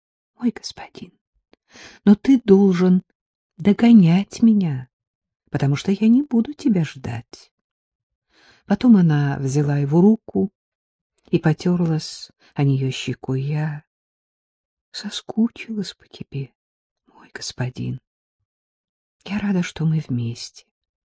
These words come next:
Повернув к ней голову, он поцеловал руку, ласкавшую его лицо, и с отчаянием произнес:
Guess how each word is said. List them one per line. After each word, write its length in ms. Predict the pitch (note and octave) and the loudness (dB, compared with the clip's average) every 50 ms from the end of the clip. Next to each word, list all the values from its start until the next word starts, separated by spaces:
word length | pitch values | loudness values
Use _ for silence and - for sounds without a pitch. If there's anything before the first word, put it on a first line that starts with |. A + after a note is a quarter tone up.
| _ _ _ _ _ _ _ _ _ _ _ _ _ _ _ _ _ | _ _ _ _ _ _ _ _ _ _ _ _ _ _ _ _ _
Повернув 540 | - E3 D#3+ D#3+ D#3 D3+ D#3+ E3 E3 - - | 2 2 4 4 2 2 2 2 2 0 -4
к 80 | - | -6
ней 180 | D#3 D#3 D3+ D#3 | -4 -2 -2 -2
голову, 400 | D#3 E3 E3+ E3+ E3 D#3 D3 D3 | -2 -2 0 0 0 0 -2 -2
он 120 | D3+ D3+ | -2 -4
поцеловал 640 | - - C#3+ - - - D#3 D3 D3 C#3+ D3 C#3 C#3 | -4 -6 -10 -12 -10 -8 -6 -6 -6 -4 -6 -6 -6
руку, 560 | D3 C#3+ D3+ F3 F#3+ - _ - F#3 F3+ - _ _ _ _ _ _ _ _ | -4 -4 -4 -4 -6 -8 _ -6 -6 -6 -6 _ _ _ _ _ _ _ _
ласкавшую 720 | - D#3 D#3+ D3 - - - - D#3 D3+ - - - E3 D#3 | -2 -2 -2 -2 -2 -6 -6 -6 -6 -6 -8 -8 -6 -4 -4
его 180 | D#3 D3 D3+ | -2 -2 -4
лицо, 600 | D3 D3 D3 C#3+ - - - - - C#3 C#3 C#3+ - _ _ _ _ _ _ _ _ _ _ _ | -4 -4 -4 -6 -10 -14 -16 -12 -10 -10 -10 -10 -12 _ _ _ _ _ _ _ _ _ _ _
и 80 | - C#3+ | -8 -6
с 120 | - - | -4 -4
отчаянием 840 | D#3 D3 - _ - - - - E3+ E3 D#3 D#3 D3+ D3+ C#3+ C#3+ C#3+ | -4 -6 -6 _ -14 -16 -8 -4 -4 -4 -2 -2 -2 -2 -2 -4 -4
произнес: 800 | - - D#3 D3 C#3+ C#3 C#3+ C#3+ C#3 C3+ C3 C3 - - - | -4 -4 -4 -4 -4 -4 -4 -4 -4 -4 -6 -8 -12 -18 -20